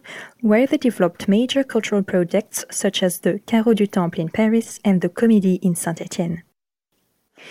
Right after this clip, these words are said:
They created the studio Lame Architecture in twenty thirteen and distinguished themselves by being winners of the Urban thirteen on the Bondi site. Their practice now includes numerous projects for public and cultural facilities.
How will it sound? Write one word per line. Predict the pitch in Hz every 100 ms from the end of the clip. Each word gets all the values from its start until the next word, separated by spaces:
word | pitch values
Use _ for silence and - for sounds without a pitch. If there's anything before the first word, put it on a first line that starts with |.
| - -
They | 196
created | 196 196 185 185 196 180 -
the | 196
studio | 175 - 185 - 180 -
Lame | 185 190 254
Architecture | 254 - 214 196 - 190 196 214
in | 185
twenty | - 240 247 269
thirteen | - 175 170 180 180 - - -
and | 233 208
distinguished | 214 - 233 240 175 - 196
themselves | 175 - 233 180 190
by | - 180
being | 175 180 175
winners | 196 240 175 175
of | 175
the | 175 170
Urban | 196 226 247
thirteen | 226 190 170 - 185 202
on | 196 180
the | 170
Bondi | 160 196 226
site. | 214 - - - - - _ _ _ _ _ _ _ _ - - -
Their | 202 180
practice | 175 - 269 - 175 -
now | 190 185 226
includes | 269 254 185 175 -
numerous | 190 180 165 -
projects | - 175 - 165 -
for | - -
public | 170 - 233 185 185
and | 175
cultural | - 180 - 175
facilities. | - 190 - 214 - - 180 -